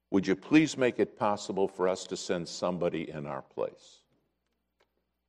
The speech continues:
If we can't be there, then please help us to send somebody to take our place."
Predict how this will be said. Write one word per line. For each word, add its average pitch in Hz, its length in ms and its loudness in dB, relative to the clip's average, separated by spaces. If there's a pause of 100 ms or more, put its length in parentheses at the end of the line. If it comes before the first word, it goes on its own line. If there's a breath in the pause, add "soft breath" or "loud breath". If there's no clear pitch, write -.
(1120)
If - 100 -6
we 175 140 8
can't 90 400 -4
be 73 160 -2
there, 78 320 -10 (1700)
then 90 140 -2
please 135 360 2
help 117 260 4
us 104 200 6
to 92 80 -6
send 80 320 -4
somebody 87 580 0
to 69 80 -6
take - 360 -4
our 76 140 -2
place." - 600 -10